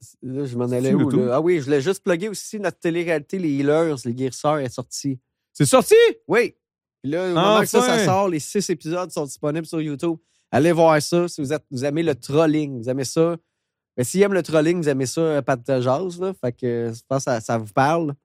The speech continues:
Speaker 1: Allez
Speaker 2: Qu'est-ce que tu
Speaker 1: voir
Speaker 2: veux dire ?
Speaker 1: ça sur la chaîne de, attends, Aïe Caramba. H A I K A R A N B A.
Speaker 2: Ok, tu veux pas que le monde aille voir, là.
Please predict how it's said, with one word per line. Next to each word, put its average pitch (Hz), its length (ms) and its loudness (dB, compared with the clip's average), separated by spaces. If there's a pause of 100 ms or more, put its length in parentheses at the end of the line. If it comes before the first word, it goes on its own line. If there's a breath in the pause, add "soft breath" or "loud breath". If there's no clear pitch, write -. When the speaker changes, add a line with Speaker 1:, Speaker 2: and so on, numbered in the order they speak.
(220)
Speaker 1:
Allez 123 140 2
Speaker 2:
Qu'est-ce 139 120 0
que 151 40 6
tu 143 60 6
Speaker 1:
voir - 20 0 (120)
Speaker 2:
veux 127 120 8
dire ? 131 80 2
Speaker 1:
ça - 60 -16
sur 135 100 -6
la 131 120 0
chaîne 151 240 0
de, 139 120 4 (240)
attends, 110 320 0 (280)
Aïe 156 240 6
Caramba. 139 680 2 (480)
H 170 260 0
A 160 220 4 (100)
I 165 320 0 (460)
K - 100 2 (920)
A 139 340 2 (420)
R 170 420 2 (520)
A 165 280 2
N 208 420 0 (100)
B 135 140 0 (180)
A. 82 100 -10
Speaker 2:
Ok, - 760 -4
tu 117 100 0
veux 113 80 6
pas 160 140 4
que 143 60 2
le 131 60 6
monde 117 160 6
aille 107 100 4
voir, 104 260 4
là. 85 140 -6